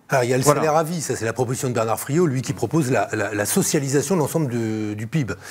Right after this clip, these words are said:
Speaker 1: et de la valeur ajoutée, c'est-à-dire qu'il y a
Speaker 2: Ouais.
Speaker 1: deux,
Speaker 2: Voilà.
Speaker 1: deux milliards quatre cents millions d'euros produits chaque année, c'est socialisé, réparti en trois caisses, une caisse investissement, une caisse, euh, service public, je crois, et une caisse, euh, salaire. Et, et, et bon,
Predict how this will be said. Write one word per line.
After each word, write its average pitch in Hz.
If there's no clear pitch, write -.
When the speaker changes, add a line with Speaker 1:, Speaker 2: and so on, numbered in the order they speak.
Speaker 1:
et -
de 113
la 120
valeur 123
ajoutée, 135
c'est-à-dire 107
qu'il 107
y -
a 110
Speaker 2:
Ouais. 113
Speaker 1:
deux, 120
Speaker 2:
Voilà. 131
Speaker 1:
deux 127
milliards 139
quatre -
cents -
millions 123
d'euros 120
produits 120
chaque 117
année, 160
c'est -
socialisé, 131
réparti 139
en 123
trois 113
caisses, 160
une 123
caisse 113
investissement, 120
une 135
caisse, 123
euh, 98
service 117
public, 131
je -
crois, 139
et 120
une 117
caisse, -
euh, 101
salaire. 147
Et, 120
et, 120
et 113
bon, 110